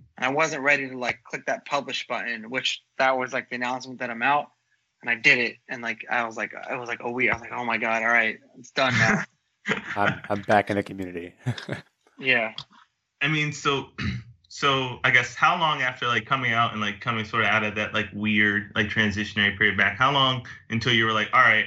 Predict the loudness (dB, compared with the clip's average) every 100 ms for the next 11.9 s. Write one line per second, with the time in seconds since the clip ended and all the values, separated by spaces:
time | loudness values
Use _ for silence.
0 | -2 -14 -4 0 0 2 2 4 2 -2
1 | -6 -8 -8 -12 _ -20 _ -4 -4 0
2 | 0 0 -2 0 2 2 0 -4 -6 -6
3 | -6 -6 -6 -8 -4 -2 -4 -6 -20 0
4 | 2 4 4 2 -4 -4 -4 -4 -4 -4
5 | -2 -4 -6 -12 _ _ _ _ _ _
6 | -18 -18 -18 _ -10 0 2 4 2 0
7 | 2 2 2 -2 -2 -2 -4 -4 -4 -2
8 | 0 0 0 0 0 0 -2 -12 _ _
9 | _ _ -4 0 0 0 -4 -4 -4 -4
10 | -4 -6 -12 -14 -8 -8 -6 -2 -2 -2
11 | 0 2 0 -4 _ -4 -2 -4